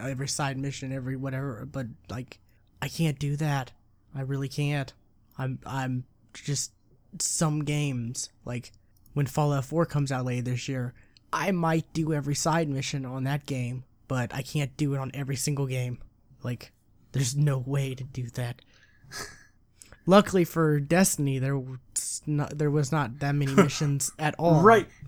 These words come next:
Speaker 2: You
Speaker 1: so
Speaker 2: could just do that in a day.
Speaker 1: Yeah. <laughs>
Speaker 2: Which I think you did?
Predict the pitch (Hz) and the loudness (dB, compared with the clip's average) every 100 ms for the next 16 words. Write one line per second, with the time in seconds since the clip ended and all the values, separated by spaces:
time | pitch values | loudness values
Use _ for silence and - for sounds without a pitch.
0 | 151 185 117 208 160 143 170 - 190 180 | 4 4 8 6 6 2 0 4 6 6
1 | 180 143 127 131 151 151 131 107 - - | 6 2 0 0 2 4 4 0 -10 -20
2 | - - 139 151 123 127 - - - - | -20 -6 0 0 0 -4 -8 -12 -8 -6
3 | - 220 - 190 - 190 - - _ - | 2 2 4 0 0 -8 -8 -20 _ -20
4 | - - - - 143 151 185 202 208 185 | -20 -20 -18 -10 -2 0 2 2 0 4
5 | 160 214 240 | 4 4 0